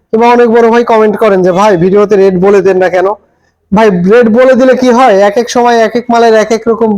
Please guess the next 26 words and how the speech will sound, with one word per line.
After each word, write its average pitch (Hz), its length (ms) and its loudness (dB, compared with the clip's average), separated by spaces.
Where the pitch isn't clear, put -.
রেট 196 240 0
থাকে। 202 240 -2
যেমন 247 300 2
এই 247 120 4
বোর্ডটা 240 320 0
মনে 247 180 2
করেন 240 220 2
যে 226 100 0
কিনছি 240 380 -2
হচ্ছে 240 300 0
আপনার 233 240 0
বারোশো 226 360 0
টাকা 196 240 0
দিয়ে, 226 200 -2
এই 226 120 2
বোর্ডটার 233 380 2
দাম 240 180 2
আসবে 226 300 2
হচ্ছে 226 220 -2
লোকের 220 200 2
এক 214 120 0
সময় 220 240 0
দেখা 208 180 0
যাচ্ছে 202 240 -2
আঠারোশো 190 500 0
টাকা, 131 240 -4